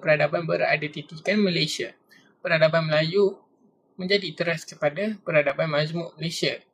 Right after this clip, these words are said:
Setelah kemasukan para pedagang dari India, China dan Timur Tengah telah membuka ruang interaksi dan jaringan peradaban yang lebih luas di tanah Melayu.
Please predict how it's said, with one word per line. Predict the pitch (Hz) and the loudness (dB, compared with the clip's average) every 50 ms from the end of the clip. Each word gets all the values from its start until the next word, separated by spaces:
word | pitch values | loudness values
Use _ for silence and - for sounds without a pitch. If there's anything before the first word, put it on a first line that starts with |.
| _ _ _ _ _ _ | _ _ _ _ _ _
Setelah | _ - - 175 - 170 165 160 | _ -8 -8 -6 -2 -2 -2 -2
kemasukan | 160 - 156 156 156 - - 160 156 | -2 -2 -2 -4 -2 -2 -4 -4 -2
para | - 160 180 196 190 185 | 0 0 2 2 2 0
pedagang | - 143 147 147 147 151 151 143 | 2 2 2 2 4 2 2 2
dari | 143 143 147 - - | 2 0 0 -6 -6
India, | 165 170 170 175 175 175 180 180 180 | -2 2 6 6 6 6 6 2 -2
China | - - 180 175 190 208 196 156 139 - | -4 -2 0 2 2 2 0 -4 -2 0
dan | 156 160 156 | 0 -2 0
Timur | 151 143 147 147 143 | -2 -6 -6 -6 -4
Tengah | 147 147 160 190 214 - _ _ _ _ _ - - - - - _ _ _ _ - | -4 -2 -2 -2 -4 -4 _ _ _ _ _ -20 -20 -20 -20 -20 _ _ _ _ 0
telah | 190 202 220 | 2 4 4
membuka | 202 175 165 160 160 156 - 185 | 4 2 -2 -2 -4 -4 -2 -2
ruang | 170 160 156 156 147 143 | 0 2 2 2 2 0
interaksi | 156 160 143 - 139 156 - - 175 | -2 0 2 2 2 2 2 2 2
dan | 170 165 | 2 2
jaringan | 160 160 151 151 156 175 190 220 240 - - _ _ _ _ _ _ | 2 2 2 0 2 2 2 0 0 -2 -10 _ _ _ _ _ _
peradaban | - 170 156 151 151 147 165 170 165 | 0 2 4 4 4 4 2 2 0
yang | 156 151 | 0 0
lebih | 147 147 156 151 156 | -2 -2 -2 -4 0
luas | 175 202 208 202 - - | 2 2 2 2 0 -6
di | 151 147 | -6 -4
tanah | 151 147 147 151 | -2 -2 -4 -2
Melayu. | 147 147 139 143 135 131 120 - | -4 -2 -4 -2 -4 -4 -8 -12